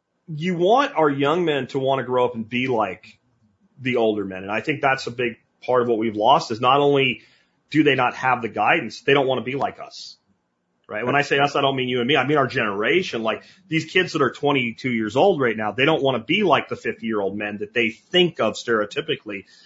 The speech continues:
The, and it's natural for young people to want to rebel and all, but in the end, I kind of remember a time, and I'm not that old, I kind of remember a time when young men looked up to their fathers and grandfathers and wanted to be like them. And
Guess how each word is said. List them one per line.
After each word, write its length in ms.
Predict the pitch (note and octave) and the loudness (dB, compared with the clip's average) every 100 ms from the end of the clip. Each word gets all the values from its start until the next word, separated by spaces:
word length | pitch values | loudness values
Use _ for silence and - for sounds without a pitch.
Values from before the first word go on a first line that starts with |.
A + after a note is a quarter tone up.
| _ - | _ -4
The, 80 | - | -2
and 120 | D3 | 0
it's 200 | E3+ - | 0 0
natural 340 | B3 C#4+ D4 F#3 | 2 2 2 0
for 200 | - C3 | 0 0
young 280 | A#2+ B2 A#2+ | 2 0 -2
people 260 | B2+ A#2+ | -6 -2
to 40 | A2+ | -2
want 180 | A2 | 0
to 40 | G#2 | -2
rebel 260 | G2+ G#2 | -2 0
and 80 | G#2+ | 0
all, 160 | F#2+ G2+ | 0 -2
but 120 | B2 | 0
in 120 | D3+ | 0
the 180 | C#3 C3 | 2 2
end, 460 | F#3+ D#3+ C3 A#2+ - _ _ _ _ - | 2 2 2 -2 -6 _ _ _ _ -14
I 60 | C3+ | -8
kind 240 | C4+ C#4+ | -4 0
of 80 | A3+ | 2
remember 460 | G3 F3 F3+ F#3 | 2 2 2 4
a 100 | D#3+ | 2
time, 340 | - C#3+ C#3 A2+ | 4 4 4 2
and 80 | G#2+ | -2
I'm 60 | |
not 220 | A#2+ B2 B2 | 2 2 2
that 120 | A#2+ | 0
old, 160 | A2+ | 0
I 60 | G#2+ | -2
kind 220 | A#2+ D3 | 0 2
of 80 | D3 | 2
remember 420 | B2+ B2+ C3 C3+ | -2 -2 0 0
a 80 | A#2+ | -2
time 300 | B2 A#2+ A#2 | 0 0 0
when 220 | A2 G#2+ _ _ _ _ _ | -4 -6 _ _ _ _ _
young 440 | B2+ A#2+ C#3+ E3+ D#3+ | -10 0 2 2 2
men 260 | D3 C#3 | 0 0
looked 260 | C3 C3 B2 | -2 -4 -2
up 160 | A#2 - | -4 -2
to 80 | |
their 100 | A#2+ | -6
fathers 400 | A2 G#2 G#2 G#2+ | 0 0 0 -2
and 80 | G#2+ | -6
grandfathers 560 | G2+ G#2 G#2 G2+ G2 G2 | -4 -4 -2 -4 -4 -6
and 80 | G2+ | -4
wanted 180 | G2 G2 | -4 -6
to 40 | |
be 120 | G2 | -10
like 340 | G2+ F#2+ G2+ - | -4 -4 -6 -14
them. 140 | G2 | -20
And 120 | G2+ | -20